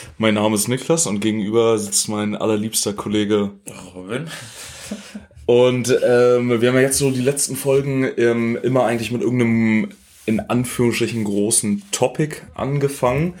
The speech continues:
Speaker 2: Mhm.
Speaker 1: Äh, das machen wir heute jetzt nicht so ganz, weil uns jetzt kein Riesentopic irgendwie eingefallen ist. Deswegen, äh, labern wir einfach mal, äh, g-, gleich drauf los.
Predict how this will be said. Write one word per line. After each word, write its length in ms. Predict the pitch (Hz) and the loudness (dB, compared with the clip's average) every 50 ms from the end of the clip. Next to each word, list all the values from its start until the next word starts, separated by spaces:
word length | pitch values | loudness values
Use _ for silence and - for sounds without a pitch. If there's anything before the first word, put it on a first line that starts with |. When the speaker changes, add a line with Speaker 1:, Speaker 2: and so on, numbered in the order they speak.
| - - - 104 | -18 -20 -18 -16
Speaker 2:
Mhm. 140 | 104 95 92 | -14 -6 0
Speaker 1:
Äh, 420 | 101 113 113 113 110 110 110 107 101 | 2 4 6 6 6 6 4 4 2
das 180 | 107 104 - | -2 -2 -2
machen 240 | 113 123 - 131 110 | -2 -2 -2 -2 0
wir 480 | 117 117 113 113 113 110 113 - - _ _ - | 2 4 4 4 4 2 2 -2 -4 _ _ -20
heute 400 | - - 120 135 147 - 151 131 | -2 2 2 2 2 2 2 2
jetzt 220 | 117 113 - - | 2 0 0 -2
nicht 260 | 117 135 165 165 - | -2 0 0 -2 -4
so 320 | 113 113 120 143 143 123 104 | -6 -2 0 0 0 0 0
ganz, 480 | 104 117 120 147 165 165 160 - - | 0 0 0 2 -2 -2 -4 -4 -2
weil 160 | 120 120 120 | -2 -4 -4
uns 120 | 113 101 117 | -4 -4 -6
jetzt 200 | 135 127 - - | -4 -4 -4 -6
kein 320 | - 135 123 131 131 131 | -6 -8 -6 -6 -4 -4
Riesentopic 840 | 120 107 117 131 139 147 127 135 135 135 - - 139 - 147 143 - | -6 -6 -8 -6 -6 -6 -4 -6 -6 -8 -4 -6 -4 -4 -4 -6 -6
irgendwie 220 | 135 120 110 113 | -8 -4 -4 -4
eingefallen 460 | - 110 147 151 147 - 143 135 139 | -2 -2 -4 -4 -2 -2 -2 -2 -2
ist. 200 | 147 151 151 - - - - - - - | -4 -6 -6 -10 -14 -20 -20 -20 -8 -4
Deswegen, 460 | 113 110 - 123 127 127 127 127 123 | -2 0 2 2 2 2 2 0 0
äh, 260 | 123 123 120 123 123 120 - - - - - - - _ _ | 2 2 2 2 0 -2 -4 -14 -20 -20 -20 -20 -20 _ _
labern 720 | 120 110 110 107 107 113 135 151 156 151 147 143 139 127 113 | -2 0 2 2 2 2 2 2 2 2 2 2 2 0 -2
wir 280 | 117 131 139 131 - | 2 2 2 2 2
einfach 380 | - 110 123 - - 143 - - | 0 -2 -2 -2 -2 -2 -2 -2
mal, 540 | 123 120 120 123 123 123 123 120 117 - - | -2 0 0 0 0 0 0 -2 -2 -2 -2
äh, 480 | - 107 110 110 110 113 113 113 110 110 | -2 0 2 4 4 4 4 2 2 0
g-, 380 | 104 101 - 107 - 101 101 | -2 -8 -14 -14 -14 -12 -4
gleich 480 | 101 120 113 107 104 113 135 135 - - | -2 0 0 2 2 0 0 -2 -6 -8
drauf 400 | - 104 107 107 107 107 104 - | -6 -2 0 0 0 0 -2 -4
los. 680 | 110 107 110 117 123 117 104 104 127 165 - - - | -4 -2 -2 -2 -2 -2 -2 0 0 0 0 -2 -4